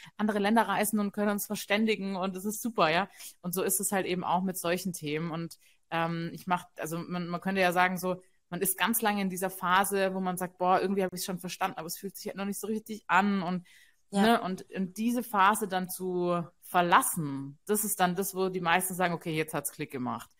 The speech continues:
Speaker 1: Ähm, aber das ist halt so ein bisschen, das dauert halt ein bisschen, ne? Da kommt man jetzt nicht von heute auf morgen oder mit zwei Sitzungen oder mit z-, zweimal irgendwie zu sagen, „Okay, jetzt heute mach ich's anders“, sondern das ist dann was, wo wir halt Routinen aufbauen müssen,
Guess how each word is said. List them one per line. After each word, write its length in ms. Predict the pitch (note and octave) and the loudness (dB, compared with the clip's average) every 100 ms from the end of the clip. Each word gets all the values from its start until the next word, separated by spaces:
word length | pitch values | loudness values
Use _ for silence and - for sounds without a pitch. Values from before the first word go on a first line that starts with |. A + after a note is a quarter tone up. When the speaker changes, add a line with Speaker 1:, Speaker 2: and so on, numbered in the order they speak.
| - - - _ - | -20 -20 -20 _ -6
Speaker 1:
Ähm, 280 | D#3+ D#3 D3+ | -4 -2 -2
aber 160 | E3 | -2
das 140 | E3 F3+ | -2 -4
ist 140 | F3+ | 0
halt 160 | F#3+ F3 | 2 2
so 80 | F3+ | -2
ein 60 | |
bisschen, 220 | F3 F#3 F3 | -4 -4 -6
das 140 | - | 0
dauert 300 | C#3 D3+ D#3+ | 2 2 2
halt 200 | D3 B2+ | -2 -6
ein 80 | C3+ | -8
bisschen, 360 | C3+ - C3 | -10 -10 -10
ne? 160 | C#3 D3+ | -8 -8
Da 120 | D3+ | -8
kommt 260 | D3 - D3+ | -8 -10 -8
man 160 | D3+ D3+ | -6 -6
jetzt 220 | D3 - | -8 -10
nicht 220 | E3+ - | -10 -12
von 180 | - D#3+ | -10 -4
heute 160 | F3 D#3+ | -2 -2
auf 100 | - | 2
morgen 280 | F3 F#3+ F3+ | 4 4 2
oder 140 | E3 | -2
mit 160 | E3+ - | -4 -4
zwei 180 | D#3+ | -2
Sitzungen 520 | E3+ F#3+ - F#3+ F3+ E3+ | -2 -4 -8 -6 -4 -2
oder 140 | E3 | -2
mit 180 | E3 - | -4 -6
z-, 100 | - - - | -14 -16 -6
zweimal 380 | - D#3+ F3 E3+ | 0 2 2 2
irgendwie 420 | F3 F3 F3+ F3 - - | 0 -2 -4 -4 -12 -12
zu 100 | E3+ | 0
sagen, 260 | E3+ E3+ | 0 2
„Okay, 420 | E3+ - F#3 F3+ F3 | -2 -4 0 2 4
jetzt 360 | D#3 E3+ - E3+ | 2 -2 -6 0
heute 220 | E3 F3 | 2 2
mach 140 | E3+ E3+ | 0 -2
ich's 100 | - | -4
anders“, 340 | F3+ F#3+ F#3+ | -2 -2 -2
sondern 260 | F#3 F3 F3 | -2 -4 -4
das 120 | E3 | -8
ist 140 | F3 F3+ | -8 -6
dann 140 | E3+ | -4
was, 180 | E3+ - | -4 -4
wo 80 | E3+ | -6
wir 120 | F3 | -4
halt 220 | E3+ D#3+ | -4 -6
Routinen 380 | E3+ - G#3+ G#3+ | -12 -6 -2 0
aufbauen 420 | E3+ F#3 - F#3 F#3 | -2 -4 -4 -4 -4
müssen, 300 | F#3 G3 | -6 -8